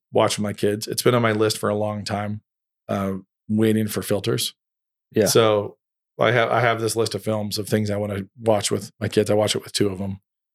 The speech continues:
Speaker 1: Um, and finally I was like, "Hey, Clear Play. Clear Play has Shawshank." So we put it in the rotation. They were both shocked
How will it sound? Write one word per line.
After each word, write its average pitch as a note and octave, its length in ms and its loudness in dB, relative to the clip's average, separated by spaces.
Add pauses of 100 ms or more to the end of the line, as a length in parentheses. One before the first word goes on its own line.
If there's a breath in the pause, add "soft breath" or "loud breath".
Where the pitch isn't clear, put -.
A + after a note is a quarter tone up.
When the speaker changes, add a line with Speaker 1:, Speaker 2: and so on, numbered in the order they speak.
(240)
Speaker 1:
Um, G2 340 0 (280)
and G#2 500 0 (340)
finally A2+ 400 2
I - 40 -4
was G#2 120 -8
like, A#2+ 100 0
"Hey, F3+ 100 -2
Clear C3+ 280 2
Play. - 400 -4
Clear - 180 0
Play C3+ 220 0
has A2 340 0 (100)
Shawshank." A2+ 480 -2 (640)
So G#2 560 2 (160)
we A2+ 80 4
put A2 180 2
it A2 60 4
in G2+ 60 -2
the G2+ 80 -2
rotation. G2+ 440 0
They G#2+ 80 2
were G#2 80 4
both G2+ 240 -2
shocked - 600 -2